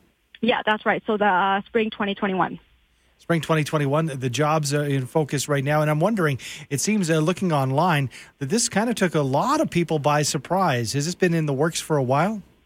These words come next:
Speaker 1: Yeah, so they have been in talks, uh,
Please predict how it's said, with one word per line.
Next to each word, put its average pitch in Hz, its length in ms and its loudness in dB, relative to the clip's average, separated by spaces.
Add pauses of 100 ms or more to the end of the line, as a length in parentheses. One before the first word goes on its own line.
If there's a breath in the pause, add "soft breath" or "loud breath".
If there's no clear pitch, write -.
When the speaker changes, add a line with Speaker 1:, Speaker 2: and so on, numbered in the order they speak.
(440 loud breath)
Speaker 1:
Yeah, 254 360 2
so 285 120 -2
they 294 240 0
have 294 320 0
been 277 180 -2
in 269 160 -2
talks, 285 580 0
uh, 240 320 2